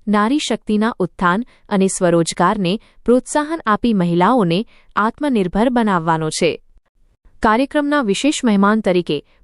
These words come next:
પુત્રીબાઈ ઉદ્યોગ મંદિરના ટ્રસ્ટી શ્રીમતી હિનાબેન શૈલેષભાઈ રાવલ તથા વી ડી પારેખ અંધ મહિલા વિકાસના ટ્રસ્ટી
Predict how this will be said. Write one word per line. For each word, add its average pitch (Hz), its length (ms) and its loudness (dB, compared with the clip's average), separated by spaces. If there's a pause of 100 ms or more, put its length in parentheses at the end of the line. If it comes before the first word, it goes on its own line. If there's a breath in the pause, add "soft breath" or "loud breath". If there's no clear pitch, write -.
પુત્રીબાઈ 320 440 4
ઉદ્યોગ 226 360 2
મંદિરના 196 420 0
ટ્રસ્ટી 185 500 -2 (240)
શ્રીમતી 285 400 2
હિનાબેન 254 480 0
શૈલેષભાઈ 202 600 2
રાવલ 170 320 2 (260)
તથા 247 220 0
વી 185 180 -2
ડી 269 120 4
પારેખ 220 440 0
અંધ 233 180 2
મહિલા 196 340 2
વિકાસના 185 500 -2
ટ્રસ્ટી 175 480 -4